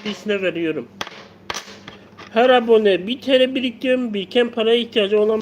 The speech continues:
birisine veriyorum. Hadi arkadaşlar, desteklerinizi bekliyorum. Her aboneye bir T L biriktiriyorum. Biriken paraya ihtiyacı olan birisine veriyorum. Bana abone olup yorumlarda "abone oldum"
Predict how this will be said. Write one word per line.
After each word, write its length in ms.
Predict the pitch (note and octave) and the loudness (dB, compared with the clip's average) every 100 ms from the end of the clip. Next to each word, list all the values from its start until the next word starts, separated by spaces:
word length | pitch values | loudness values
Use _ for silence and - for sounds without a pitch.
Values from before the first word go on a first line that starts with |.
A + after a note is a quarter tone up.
| - | -4
birisine 320 | G3+ G#3+ G3+ | -8 -4 -2
veriyorum. 460 | F#3+ E3 D#3+ C#3+ - - - - - - - - - - - - C#3 G3+ - G3+ - - - - - - - | -2 -2 -4 -4 -10 -20 -14 -12 -10 -12 -10 -10 -10 -10 -10 -10 -10 -10 -10 -10 -12 -18 -20 -12 -12 -8 -2
Hadi 240 | F#3+ G#3+ | 2 4
arkadaşlar, 680 | G#3+ G#3+ A3 A3 G#3+ A#3+ A3+ - G3 | 4 2 -2 0 0 -2 -2 -4 -6
desteklerinizi 760 | F#3+ F3 G#3 F#3+ G3+ G3 A#3 A3+ | -4 -4 -8 -4 -2 -2 0 0
bekliyorum. 540 | A#3 - A3+ G#3 D#3 - - - - - - | 0 0 0 2 0 -10 -16 -20 -20 -18 -14
Her 200 | - B3+ | 0 4
aboneye 640 | C#4 B3+ A#3+ A3+ A3 G3+ G3+ | 4 4 6 6 6 4 0
bir 140 | C4 | -2
T 180 | B3+ C4 | 2 2
L 160 | C4 | 2
biriktiriyorum. 600 | C4+ C4 - C#4 C4+ C4 | 0 -4 -4 -2 0 0
Biriken 420 | A3+ G3 A#3 A#3+ A3 | -4 -2 0 0 -4
paraya 280 | - G#3 A3 | -4 0 2
ihtiyacı 420 | A#3 A#3 G#3 G3 | 0 0 0 2
olan 300 | G#3 G#3+ A3 | 0 0 -2
birisine 380 | G3+ F#3+ G#3 F#3 | -6 -6 -4 -2
veriyorum. 340 | F3+ D#3+ C3+ B2 - - - - - | -2 -2 -4 -6 -18 -20 -20 -20 2
Bana 380 | F3 G3+ A#3+ G3+ - - - - - - E3+ | 4 6 4 0 -6 -20 -20 -20 -14 -10 -2
abone 300 | F#3+ G#3 G#3+ | 2 4 4
olup 360 | G#3 G#3+ D3 - - - | 4 2 0 -8 -20 -6
yorumlarda 560 | E3 F3 F3+ E3+ F#3 G3+ | -2 0 0 0 2 0
"abone 340 | F#3+ G3 G#3+ | 0 0 2
oldum" 240 | G3+ G3 | 2 0